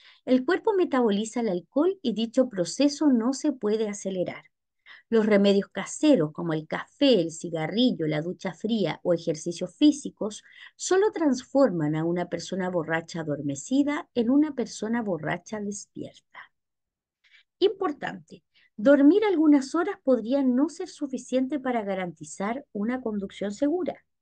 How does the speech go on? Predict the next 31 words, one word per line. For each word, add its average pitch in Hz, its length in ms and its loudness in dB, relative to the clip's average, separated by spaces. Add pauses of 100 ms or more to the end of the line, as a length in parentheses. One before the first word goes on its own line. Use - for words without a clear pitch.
(220)
tal 156 180 -8
como 214 180 -6
lo 196 120 -2
veíamos 165 420 -4
en 196 140 -4
el 233 100 -4
gráfico. 294 560 -6 (960)
El 285 120 4
alimento 370 460 6
ingerido, 220 480 4
fíjate, 349 360 -4 (320)
fíjate 339 340 -2
que 320 100 -2
esto 311 180 -2
sí - 180 2
influye. 220 580 2 (1700)
El 285 120 8
alimento 427 420 6
ingerido 370 640 4 (140)
reduce 233 960 4 (240)
el 190 160 -2
alcohol 170 380 0
en 156 120 0
la 151 80 -4
sangre. 151 400 -12 (420)
El 214 140 2
alcohol 330 420 2
también 262 400 4
mezclado 254 500 0
con 170 200 -4
bebidas 185 500 -6